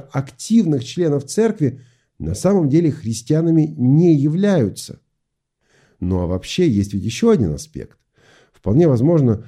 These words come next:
что настоящих, подлинных верующих, э, тех, кто представляет опасность для сатаны,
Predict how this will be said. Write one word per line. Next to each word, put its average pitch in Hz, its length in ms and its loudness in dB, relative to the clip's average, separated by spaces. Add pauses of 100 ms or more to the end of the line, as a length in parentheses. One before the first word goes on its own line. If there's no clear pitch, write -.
(120)
что 110 360 -2
настоящих, 120 960 0 (120)
подлинных 101 640 0
верующих, 123 640 -2 (400)
э, 98 260 -8
тех, 156 160 2
кто 156 140 -2
представляет 123 840 -2
опасность 117 920 -4
для 101 260 -2
сатаны, 110 640 -2